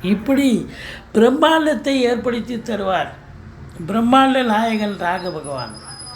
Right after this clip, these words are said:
அங்க சுக்கிரன் வேற இருக்கார். நல்ல அழகான வீடு, சூப்பரான வீடை, நல்ல கலைநயம் மிக்க வீட்டை வாங்கி கொடுக்கக்கூடிய ஒரு நிலை கண்டிப்பா இருக்கும்.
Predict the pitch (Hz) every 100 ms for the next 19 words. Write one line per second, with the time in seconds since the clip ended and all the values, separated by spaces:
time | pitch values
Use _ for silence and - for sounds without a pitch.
0 | - 165 170 - 208 220 254 254 214 208
1 | 202 175 - 160 139 165 208 175 165 175
2 | 196 214 214 180 185 202 190 - - -
3 | - - - 220 220 240 220 220 220 196
4 | 185 180 151 120 113 - - - - -
5 | - - - - 165 190 165 135 - -
6 | 170 196 269 254 240 240 233 226 233 202
7 | 202 202 185 185 185 - 170 - 160 160
8 | 151 151 143 131 127 139 170 - - 131
9 | 131 123 131 - -